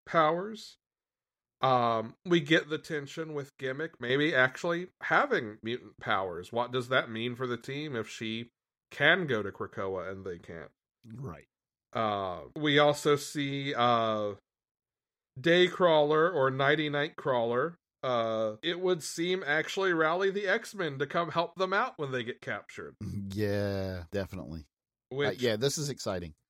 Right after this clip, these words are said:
Speaker 1: was not a beat I expected, and I am super excited to see what comes out of that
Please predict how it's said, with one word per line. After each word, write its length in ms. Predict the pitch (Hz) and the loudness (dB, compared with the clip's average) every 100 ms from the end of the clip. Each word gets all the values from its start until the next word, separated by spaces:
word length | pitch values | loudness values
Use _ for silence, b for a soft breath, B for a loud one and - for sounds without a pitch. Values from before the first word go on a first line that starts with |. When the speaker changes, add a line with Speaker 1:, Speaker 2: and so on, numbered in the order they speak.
| _ _ _ _ | _ _ _ _
Speaker 1:
was 240 | 165 160 160 | -4 -4 -2
not 300 | 170 175 196 | 2 4 4
a 80 | |
beat 260 | 175 202 220 | 2 -2 -4
I 160 | 160 175 | 0 2
expected, 800 | 196 - - - 254 - 123 110 - | 2 -2 -8 -4 -4 -2 -6 -4 -2
and 280 | 135 131 | 0 0
I 160 | 135 143 | 0 0
am 300 | 147 147 143 _ _ _ _ _ | 0 -4 -12 _ _ _ _ _
super 360 | - 185 175 170 | -12 -10 -6 -6
excited 360 | - 160 139 | -4 -8 -8
to 60 | 135 | -14
see 160 | - | -12
what 240 | 139 135 - | -6 -6 -6
comes 320 | 135 127 120 _ | -8 -8 -10 _
out 200 | 117 135 | -6 -6
of 140 | 113 | -8
that 160 | 98 85 | -10 -18